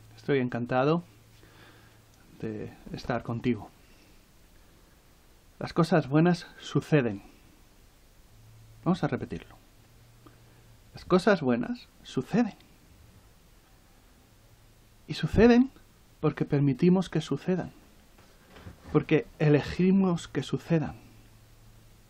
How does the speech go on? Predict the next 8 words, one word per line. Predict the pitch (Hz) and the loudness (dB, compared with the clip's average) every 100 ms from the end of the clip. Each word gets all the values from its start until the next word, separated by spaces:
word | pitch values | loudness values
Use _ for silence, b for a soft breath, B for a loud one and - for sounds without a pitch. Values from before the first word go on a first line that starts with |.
| - - - - - - _ _ - - - - _ - - - - - _ _ - _ - | -20 -20 -20 -20 -20 -20 _ _ -20 -20 -20 -20 _ -20 -20 -20 -20 -20 _ _ -20 _ -6
Están | - 233 | 6 8
constantemente | 226 - 190 170 175 185 196 | 8 6 6 6 6 4 2
bombardeándonos | 135 127 117 117 117 127 202 247 190 117 110 - - - - - - - - - - - - _ - _ - - _ _ _ _ | 2 0 -2 0 2 8 10 12 10 4 -4 -14 -20 -20 -20 -20 -20 -20 -20 -20 -20 -20 -20 _ -20 _ -20 -20 _ _ _ _
nuestras | 156 143 127 | -4 -4 -2
mentes | 143 165 180 - - - - - - | 2 4 2 -4 -16 -20 -20 -20 -10
con | - 123 113 113 - - - - | -4 -4 -4 -10 -18 -20 -18 -14
asuntos | - 156 151 156 | -2 0 0 0
negativos | 139 117 - 165 135 - - | -2 -2 0 0 -2 -14 -20